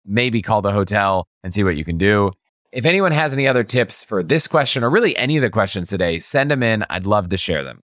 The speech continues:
Okay, Johnny wrote in asking for advice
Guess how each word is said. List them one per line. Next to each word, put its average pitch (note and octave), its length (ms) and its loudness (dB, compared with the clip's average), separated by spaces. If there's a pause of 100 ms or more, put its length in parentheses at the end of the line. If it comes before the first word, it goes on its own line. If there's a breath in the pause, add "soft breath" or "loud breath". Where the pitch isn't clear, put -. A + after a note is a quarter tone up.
(120)
Okay, A#2+ 380 0 (200)
Johnny E3 320 0
wrote F3 180 0
in D3 120 2
asking A#2+ 460 -2
for G#2+ 120 0
advice G2 540 0